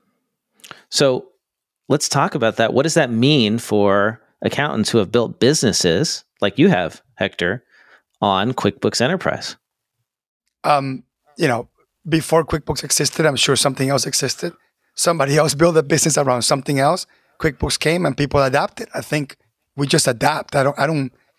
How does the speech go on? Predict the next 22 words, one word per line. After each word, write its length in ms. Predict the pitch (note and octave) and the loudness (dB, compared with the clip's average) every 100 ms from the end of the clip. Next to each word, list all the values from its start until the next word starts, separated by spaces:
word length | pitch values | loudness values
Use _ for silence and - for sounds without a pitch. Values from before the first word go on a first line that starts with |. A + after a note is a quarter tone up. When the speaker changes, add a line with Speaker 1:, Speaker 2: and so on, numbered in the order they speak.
| _ | _
Speaker 2:
I 60 | - | -4
don't 140 | D#3 | -2
see 360 | B2+ - D#3+ E3+ | 0 0 0 2
a, 160 | C3+ B2 _ _ - | 0 -2 _ _ -10
a, 100 | - | -6
an 160 | - C3 | -4 0
issue, 360 | D3 D#3+ - - _ | 0 0 -2 -6 _
right? 240 | - C#3+ D#3+ _ - | -4 -2 -2 _ -10
Speaker 1:
So 140 | - | -6
Speaker 2:
I 60 | E3+ | -2
mean, 340 | D3+ C3 B2+ _ _ _ - | 0 0 -2 _ _ _ -2
look, 300 | E3+ - _ _ _ _ | -2 -2 _ _ _ _
if 300 | F#3+ G3+ - | 2 2 0
you 220 | F#3+ F3+ | -2 2
are 280 | E3 D#3+ E3 - | 4 4 2 -2
in 220 | E3+ D#3 | -2 0
business 580 | C#3+ C3+ - C#3 C3 - | 0 0 -2 -4 -4 -6
as 80 | - | -6
an 200 | D3 C3+ | -4 -4
accountant 520 | C3 - C3+ B2+ B2+ | -4 -2 -2 -2 -4
or 40 | A#2+ | -4
consultant, 600 | A#2+ - C3+ B2+ C3+ | -6 -4 -4 -4 -6